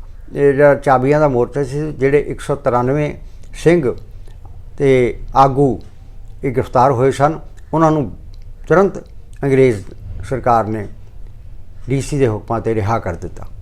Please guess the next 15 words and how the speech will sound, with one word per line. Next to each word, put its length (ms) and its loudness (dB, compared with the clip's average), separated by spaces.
ਇਹ 80 4
ਵੀ 100 6
ਮੰਗ 220 2
ਮੰਨੀ 320 0
ਗਈ। 120 -2
ਉਸ 100 0
ਤੋਂ 120 -2
ਬਾਅਦ 180 6
ਡੀ 180 -2
ਸੀ 260 -2
ਸ਼੍ਰੀ 200 0
ਅਕਾਲ 200 4
ਤਖਤ 220 -4
ਸਾਹਿਬ 220 2
'ਤੇ 200 -4